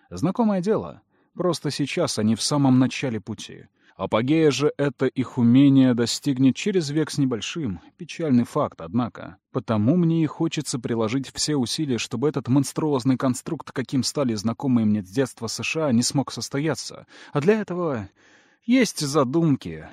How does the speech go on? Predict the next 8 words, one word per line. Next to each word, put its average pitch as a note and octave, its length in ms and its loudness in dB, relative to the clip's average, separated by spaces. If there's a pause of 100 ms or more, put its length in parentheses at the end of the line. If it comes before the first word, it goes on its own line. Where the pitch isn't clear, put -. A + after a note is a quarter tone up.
еще F#2+ 480 -6
как F3+ 280 -6
имеются. E3+ 720 -4 (300)
Тем B2 180 4
временем E3+ 420 4
разговор C3 400 2
снова D#3+ 300 0
свернул C3 560 2